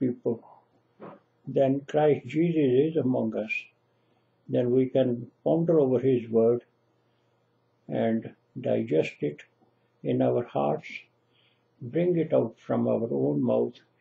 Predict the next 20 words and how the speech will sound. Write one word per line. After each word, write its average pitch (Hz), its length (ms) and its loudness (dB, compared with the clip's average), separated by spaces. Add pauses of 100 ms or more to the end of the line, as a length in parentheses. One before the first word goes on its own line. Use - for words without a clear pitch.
(540)
in 127 400 -2
honor 160 400 0
of 117 180 -2
Christ 113 380 -2
Jesus 120 420 2
to 123 120 -4
glorify 127 760 0
our 113 320 0
Father 120 260 0
God. 113 500 -4 (1160)
Here 143 240 4 (140)
I'm 135 220 2
doing 147 340 2
the 143 180 0 (880)
Gospel 170 680 0 (2750)
of 139 240 -2
Saint 160 440 2
Matthew, 151 640 0 (1500)
sixteen, 175 720 0
verse 156 240 2